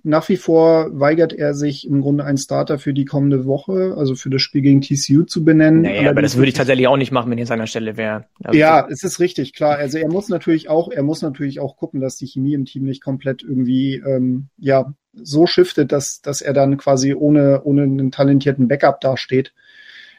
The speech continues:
Speaker 1: Äh, es ist wohl aber so, dass, ähm, Spencer Rattler jetzt den gestrigen Montag, äh, frei bekommen hat und jetzt wieder im Training ist, aber, äh, auch die Snaps mit dem zweiten Team mit, ähm, äh, ja, hat, also aufnimmt.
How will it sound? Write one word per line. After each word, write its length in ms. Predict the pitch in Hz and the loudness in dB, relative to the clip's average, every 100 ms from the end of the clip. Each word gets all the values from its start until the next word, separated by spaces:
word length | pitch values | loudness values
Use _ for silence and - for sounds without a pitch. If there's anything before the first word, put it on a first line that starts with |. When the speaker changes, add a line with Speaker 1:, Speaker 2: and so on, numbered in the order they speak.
| _ | _
Speaker 1:
Äh, 400 | 147 139 143 139 | 2 4 4 2
es 140 | 226 143 | 0 2
ist 140 | 180 | 4
wohl 140 | 208 180 | 4 4
aber 240 | 170 165 | 4 4
so, 220 | 147 160 | 4 2
dass, 360 | 151 147 143 - | 4 2 0 -6
ähm, 300 | - 139 139 | -2 0 0
Spencer 340 | 139 - 143 143 | -2 -2 -2 0
Rattler 280 | 139 143 139 | 0 0 0
jetzt 240 | 135 135 | 0 -2
den 200 | 135 131 | -2 -2
gestrigen 440 | 120 139 - 131 123 | 0 -2 -2 0 2
Montag, 600 | 139 254 220 202 202 - | 2 2 2 0 -2 -6
äh, 120 | 170 156 | -4 -2
frei 240 | - 160 | 2 2
bekommen 340 | 170 - 165 | 2 0 0
hat 220 | 160 165 - | 0 -2 0
und 160 | 139 | 0
jetzt 240 | 143 143 143 | 0 -2 -2
wieder 140 | 135 | 0
im 100 | 131 | 0
Training 300 | - 180 180 | 0 -2 -2
ist, 200 | 170 - | -4 -4
aber, 500 | - 139 135 135 127 | -2 2 4 4 2
äh, 140 | 135 | 0
auch 140 | 131 135 | 0 -4
die 100 | 139 | -6
Snaps 320 | - 147 - | -4 -4 -2
mit 140 | 127 | -4
dem 160 | 117 139 | -4 -10
zweiten 340 | - 151 202 | -4 -2 0
Team 220 | 180 190 190 | 0 0 0
mit, 180 | 190 - | -2 0
ähm, 540 | 170 170 170 170 196 - _ _ | 4 6 4 0 -6 -12 _ _
äh, 800 | - - 240 - - - 214 240 | -14 -12 -12 -14 -18 -12 -12 -10
ja, 320 | 196 170 147 - | -2 -2 -2 -2
hat, 400 | 175 214 - - | -4 -4 -10 -10
also 380 | - 143 147 147 | -4 -2 0 0
aufnimmt. 580 | 143 165 - 175 196 - | 2 0 2 0 0 -4